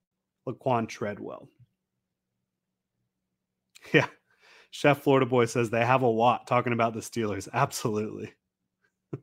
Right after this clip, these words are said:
<laughs> They have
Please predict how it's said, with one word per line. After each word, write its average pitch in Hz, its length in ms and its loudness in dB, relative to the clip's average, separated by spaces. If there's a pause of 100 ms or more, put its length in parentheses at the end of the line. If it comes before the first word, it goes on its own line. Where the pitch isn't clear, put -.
<laughs> 160 40 -6 (2000)
They 110 140 -2
have 123 380 4